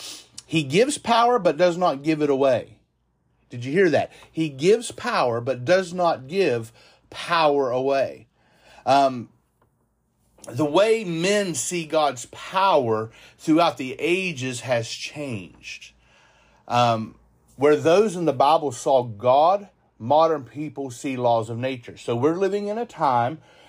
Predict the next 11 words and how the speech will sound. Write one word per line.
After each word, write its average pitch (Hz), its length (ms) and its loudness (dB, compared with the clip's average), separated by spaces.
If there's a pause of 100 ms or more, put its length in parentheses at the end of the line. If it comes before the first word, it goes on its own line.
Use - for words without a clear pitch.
(160)
where 135 320 2
before, 180 920 -4 (260)
you 143 160 -6
know, 131 120 -4
many, 156 320 -2
many, 170 240 -2
many 165 320 -2
years 165 400 -4
ago, 143 560 -2 (180)
when 131 160 -6
things, 165 500 -4